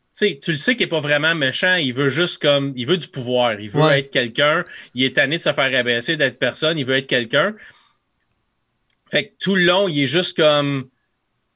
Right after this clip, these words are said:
Speaker 1: méchant, mais méchant plate, méchant, méchant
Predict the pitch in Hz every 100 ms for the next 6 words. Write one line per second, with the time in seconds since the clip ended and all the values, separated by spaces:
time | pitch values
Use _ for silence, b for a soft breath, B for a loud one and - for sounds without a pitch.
0 | _ 135 151 143 190 226 208 143 147 143
1 | 240 240 - - 147 156 - - 127 135
2 | 190 208 160 131 123 202 208